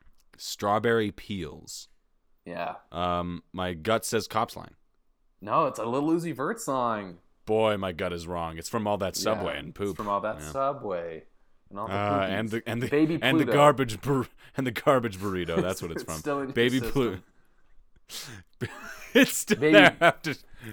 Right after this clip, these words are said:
Speaker 1: after all these years. Baby Pluto.
Speaker 2: Baby Pluto. Cop
Speaker 1: Uh,
Speaker 2: slang or Lil Uzi Vert?
Speaker 1: Lil Uzi Vert.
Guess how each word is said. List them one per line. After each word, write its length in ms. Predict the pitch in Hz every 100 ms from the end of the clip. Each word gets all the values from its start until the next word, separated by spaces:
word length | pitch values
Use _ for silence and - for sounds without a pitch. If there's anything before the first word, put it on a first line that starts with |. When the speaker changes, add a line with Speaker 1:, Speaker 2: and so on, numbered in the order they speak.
| -
Speaker 1:
after 200 | 117 -
all 80 | 127
these 160 | 117 117
years. 140 | 110
Baby 260 | 113 127 131
Pluto. 380 | 131 135 165 180 _ - _ _ _ _ _ _ _ _ -
Speaker 2:
Baby 200 | 127 139
Pluto. 360 | 143 123 95 82
Cop 180 | 117
Speaker 1:
Uh, 80 | 110
Speaker 2:
slang 160 | 123 117
or 60 | 110
Lil 180 | 110 107
Uzi 80 | 104
Vert? 280 | 92 - _ _ _ _ _
Speaker 1:
Lil 300 | - 123 135 123
Uzi 120 | 104
Vert. 180 | 90